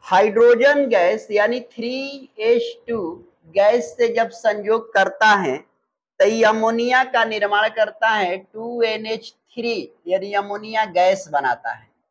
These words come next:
दूसरा एक रिएक्शन है हाइड्रोजन सल्फाइड गैस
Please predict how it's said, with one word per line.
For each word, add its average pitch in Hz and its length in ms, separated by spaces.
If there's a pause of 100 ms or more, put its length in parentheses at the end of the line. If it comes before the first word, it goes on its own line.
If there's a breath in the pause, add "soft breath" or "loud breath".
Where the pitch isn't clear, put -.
(1300)
दूसरा 165 500
एक 214 280 (200)
रिएक्शन 208 540
है 202 240 (1300)
हाइड्रोजन 226 680
सल्फाइड 233 960
गैस 175 520